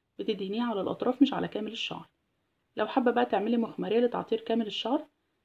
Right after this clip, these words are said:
هتستبدلي الزيوت العطرية او العطور الزيتية اللي احنا ضفناها في ربع الازازة الاخير بزيت الورد او زيت الياسمين، لان الزيوت دي هتكون مفيدة جدًا للشعر، وبكده تقدري بقى تستخدميها لتعطير كامل الشعر، هتكون امنة جدًا في الاستخدام، كمان هترطبه جدًا فوق ان هي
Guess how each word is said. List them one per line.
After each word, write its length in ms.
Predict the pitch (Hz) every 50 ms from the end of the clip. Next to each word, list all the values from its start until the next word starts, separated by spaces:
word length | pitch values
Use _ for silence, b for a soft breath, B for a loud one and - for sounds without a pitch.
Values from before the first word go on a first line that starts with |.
| _ -
هتستبدلي 500 | 226 - 254 - - 240 220 202 262 269 285
الزيوت 280 | 269 - 220 226 -
العطرية 420 | 247 214 180 170 - 202 220 247 247
او 60 | 226
العطور 280 | 202 180 175 - 220 233
الزيتية 420 | 233 202 - 190 185 - 233 226
اللي 120 | 220 214 226
احنا 160 | - 240 202
ضفناها 320 | 180 - - 220 226 240
في 100 | 240 -
ربع 180 | - 226 226 208
الازازة 360 | 202 - - - 214 220 220
الاخير 480 | - - - - - 233 294 302 - - _ _ _ _ _ _ _ -
بزيت 300 | 220 220 247 254 - 247
الورد 340 | 202 190 208 226 233 220
او 120 | - - 196
زيت 200 | 185 208 202 -
الياسمين، 580 | 208 214 226 226 - - - 160 156 151 - - _ _ _ _ _ _ _ -
لان 140 | 185 202 226
الزيوت 360 | 220 214 190 196 202 220 220
دي 200 | 202 - 220 233
هتكون 220 | 226 - - 233
مفيدة 280 | 220 196 - 220 - 196
جدًا 240 | 190 202 196 - 190
للشعر، 480 | 202 220 220 - - - 165 175 - _ _ _ _ _ _ _ _ _
وبكده 320 | - 196 - - 240 240
تقدري 320 | 233 233 - - 214 214 220
بقى 120 | 233 240
تستخدميها 580 | 233 - 220 - - - - 180 190 208 240 269
لتعطير 400 | 262 254 - 180 175 - 220 -
كامل 300 | - - 208 214 226 233
الشعر، 340 | 233 - - - - - -
هتكون 300 | 196 190 - - 220 -
امنة 200 | 226 220 208 196
جدًا 240 | 196 220 208 220 214
في 100 | - -
الاستخدام، 560 | - - - - - - - - - - - - _ _ _ _ _ _ _ _
كمان 200 | - 190 214 226 220
هترطبه 500 | 202 - 185 185 - - 226 214 214 196
جدًا 260 | 233 240 247 262 240
فوق 160 | 233 226 220
ان 120 | 208 196
هي 100 | 202 202